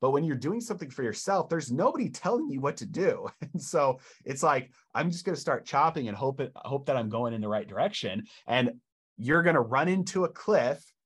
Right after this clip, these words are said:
that's, you know, a thousand feet high, and you're gonna realize, "Well, I've been chopping in the wrong direction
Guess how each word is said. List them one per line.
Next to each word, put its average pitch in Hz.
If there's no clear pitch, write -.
that's, 127
you 127
know, 120
a 113
thousand 143
feet 135
high, 135
and 120
you're 135
gonna 123
realize, 127
"Well, 131
I've 135
been 120
chopping 123
in 107
the 107
wrong 110
direction 123